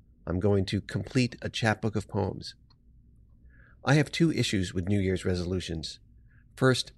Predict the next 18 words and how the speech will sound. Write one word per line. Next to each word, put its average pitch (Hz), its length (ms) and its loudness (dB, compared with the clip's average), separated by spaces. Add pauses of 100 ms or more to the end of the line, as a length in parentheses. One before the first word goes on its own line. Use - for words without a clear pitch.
they 117 100 4
put 196 180 2
a 156 40 2
lot 135 220 2
of - 140 -4
pressure - 400 -2
on - 80 -2
a 90 60 0
single 98 320 0
date. - 340 -4 (560)
Your 107 120 4
mind 113 280 6
says, 107 460 2 (280)
"I 110 140 4
have 123 320 2
to 110 80 -2
start 95 340 0
here," - 500 -4